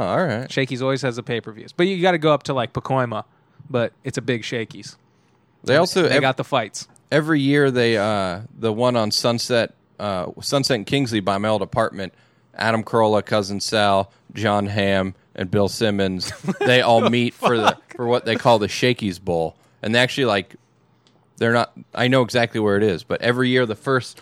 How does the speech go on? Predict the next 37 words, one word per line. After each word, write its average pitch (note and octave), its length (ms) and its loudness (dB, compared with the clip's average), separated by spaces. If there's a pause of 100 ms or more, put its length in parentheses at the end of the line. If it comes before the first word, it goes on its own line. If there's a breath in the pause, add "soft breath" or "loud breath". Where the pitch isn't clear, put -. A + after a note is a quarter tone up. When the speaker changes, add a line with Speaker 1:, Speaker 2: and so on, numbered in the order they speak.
(140)
Speaker 1:
the C3 80 -4
first E3 260 0
playoff B2 320 2
game A2+ 180 -2
in G2+ 60 -2
the G2 80 -2
N G2+ 120 -2
F F#2+ 140 -4
L, F#2+ 140 0
they F2 140 -4
go, F2 340 -4
their F#2 140 -4
fantasy G2 380 -4
football F2 360 -6
league E2 180 -8
meets D#2+ 300 -14
and D2 80 -14
hangs D2 240 -12
out C#2 220 -14
there. C#2 160 -12 (160)
Speaker 2:
Oh, F3 140 0
that's A3 120 0
cool. - 240 -10 (100)
Speaker 1:
Yeah. C3+ 180 -6 (500 loud breath)
Speaker 2:
Um, C#3+ 340 0 (340)
<clears throat> E3 320 -8
so C#3 280 2
he C3 120 -4
chases F3+ 380 -2
her, F3 220 -2 (1900)
um, B2+ 560 -2 (1120)
gets G#3 200 -2
a D3+ 60 0
hold G3 260 0
of D#3+ 120 -6
her, A#2 100 -2
apparently. A2 520 -8